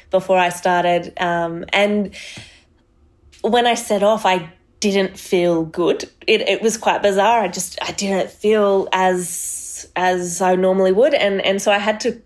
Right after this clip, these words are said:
kind of overcome that and not focus on that and just go through each, each gate, you know,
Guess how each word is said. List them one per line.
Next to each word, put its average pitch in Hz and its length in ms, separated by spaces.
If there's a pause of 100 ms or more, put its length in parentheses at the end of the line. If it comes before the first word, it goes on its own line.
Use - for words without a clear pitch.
kind 196 240
of 185 100
overcome 175 460
that 175 140
and 175 100
not 175 160
focus 170 380
on 170 120
that 160 120
and 160 120
just - 300
go 160 180
through 160 260
each, - 440 (280)
each 175 260
gate, - 340
you - 280
know, 156 260